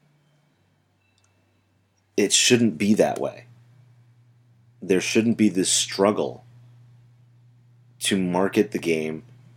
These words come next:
and market its stars. And it does go back to black players, like Ken Griffey Junior said, where we have so few in the league.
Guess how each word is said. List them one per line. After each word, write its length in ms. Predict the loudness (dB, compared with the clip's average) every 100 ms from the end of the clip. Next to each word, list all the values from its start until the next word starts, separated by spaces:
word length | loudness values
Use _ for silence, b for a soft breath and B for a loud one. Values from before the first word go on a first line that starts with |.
| -10
and 120 | -6
market 340 | -4 -2 -2 -2
its 160 | -2
stars. 600 | -4 -4 -4 -6 -10 -14 -16 -20 -20 _ _ _ _ _ _ _ _ _ b b b b _ _ -2
And 200 | 0 2
it 220 | 0 -2
does 300 | 0 2 2
go 180 | -2 -4
back 340 | -6 -12 -14
to 120 | -10 -6
black 300 | -4 -6 -8
players, 640 | -10 -8 -8 -8 -10 -18 _ -8
like 220 | -8 -8
Ken 180 | -12 -12
Griffey 260 | -12 -12
Junior 260 | -12 -12 -10
said, 360 | -8 -8 -10 -14 b b b b b b b b b _ _ -14
where 440 | -4 -2 -2 -4
we 200 | -4 -4
have 360 | -4 -4 -4 -4
so 420 | -6 -4 -4 -6
few 440 | -8 -6 -2 -2
in 100 | -2
the 100 | -8
league. 400 | -8 -8 -10 -18